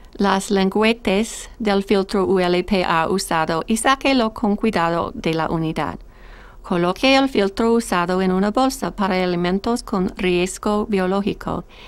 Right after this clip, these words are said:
y deséchelo siguiendo el protocolo establecido para material con riesgo de contaminación biológica.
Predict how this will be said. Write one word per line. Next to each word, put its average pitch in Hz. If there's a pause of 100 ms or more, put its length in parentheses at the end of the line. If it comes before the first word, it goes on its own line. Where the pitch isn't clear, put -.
(320)
y 196
deséchelo 196
siguiendo 202
el 190
protocolo 196 (300)
establecido 233
para 226
material 208
con 190
riesgo 190
de 180
contaminación 190
biológica. 185